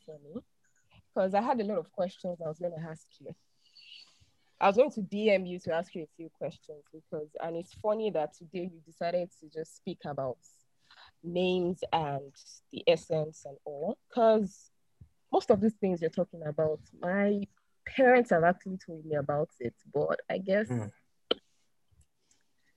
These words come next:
Speaker 1: I don't want to get into that. Let's just assume that most times when they start, I'm just like, "Hmm, all these Old Testament things, I beg you." So,
Speaker 2: <laughs>
Speaker 1: you know, when,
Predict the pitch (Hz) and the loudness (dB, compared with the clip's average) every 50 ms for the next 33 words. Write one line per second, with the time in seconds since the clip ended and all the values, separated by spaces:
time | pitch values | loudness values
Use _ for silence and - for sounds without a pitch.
0 | - - 165 202 214 196 170 170 160 160 - 151 147 _ _ - 156 156 - 160 | -2 0 2 4 4 4 4 2 0 0 -2 -10 -16 _ _ 4 4 4 4 0
1 | - - - - 147 - 87 - - - 180 208 247 254 214 190 185 185 - - | -8 -6 0 0 0 0 -2 -6 -4 4 10 10 10 10 10 8 6 6 4 -10
2 | - - - - - _ _ _ _ _ _ _ _ - - 180 160 160 185 202 | -20 -20 -20 -20 -20 _ _ _ _ _ _ _ _ 2 4 4 4 6 6 6
3 | 190 190 160 160 127 110 - - _ _ _ _ _ _ _ _ _ - 208 220 | 6 8 8 6 6 6 4 -2 _ _ _ _ _ _ _ _ _ 4 4 4
4 | 214 - 196 170 160 156 185 180 175 _ _ _ - 180 156 151 160 - 170 143 | 6 6 6 6 8 8 6 4 4 _ _ _ -6 -2 -2 0 0 2 2 2
5 | 131 - 151 151 170 196 190 165 165 151 143 135 - - 175 147 - 202 196 185 | 2 0 -4 -2 0 0 0 0 0 2 2 0 0 -4 -16 -14 -12 -10 -6 -4
6 | 190 180 175 175 175 - - 160 160 - 170 160 160 156 160 - - 151 147 139 | -4 -4 -4 -4 -2 2 2 2 2 2 0 0 0 -2 -2 -4 -4 -6 -6 -6
7 | 139 135 143 147 143 165 156 156 143 139 139 127 _ _ _ _ _ _ _ _ | -6 -6 -2 4 4 4 4 4 0 -8 -14 -16 _ _ _ _ _ _ _ _
8 | _ _ _ _ _ _ - - _ _ - - 269 254 233 208 202 - - - | _ _ _ _ _ _ -20 -20 _ _ 0 4 10 10 12 12 10 8 6 0
9 | - - 220 240 240 285 311 277 240 269 269 285 294 285 311 294 | -6 2 8 12 12 12 12 12 12 12 12 12 12 12 12 8